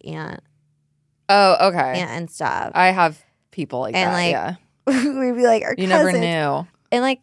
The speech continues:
Speaker 1: it didn't, it took me, like, a really, really old age to figure out
Speaker 2: <laughs>
Speaker 1: that, like, wait, that doesn't really make sense 'cause, like, it's two different parents and, like, that's not my mom's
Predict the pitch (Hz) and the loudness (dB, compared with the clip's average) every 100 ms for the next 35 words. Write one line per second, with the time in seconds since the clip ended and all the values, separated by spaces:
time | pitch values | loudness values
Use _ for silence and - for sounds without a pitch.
0 | _ - 262 254 269 - 294 - 427 480 | _ -6 -6 -4 -6 -8 -12 -12 -10 -8
1 | 440 269 196 180 180 196 220 233 233 - | -6 -6 -8 -16 -8 -4 -2 -2 -6 -12
2 | _ _ _ _ _ _ _ 220 220 - | _ _ _ _ _ _ _ -6 -6 -6
3 | 190 208 - 160 175 254 - - _ _ | -6 -8 -6 -6 -6 -10 -16 -20 _ _
4 | - 208 - _ _ - 190 - - - | -12 -12 -12 _ _ -6 -6 -6 -8 -12
5 | - 87 - _ _ 202 233 - _ 233 | -6 -8 -8 _ _ -4 -4 -4 _ -4
6 | 226 - _ _ _ _ 208 233 269 339 | -4 -6 _ _ _ _ -6 -4 -8 -8
7 | 302 269 - 214 - - - 220 220 202 | -8 -10 -4 -4 -4 -10 -4 0 0 -2
8 | - 202 - - 247 302 330 359 233 165 | -2 -4 -4 -6 -2 -2 -2 -6 -2 0
9 | 185 220 247 226 220 214 - _ _ _ | 0 0 0 -2 -2 -4 -6 _ _ _
10 | _ 220 214 247 202 339 285 214 - | _ -4 2 2 4 2 0 -2 -10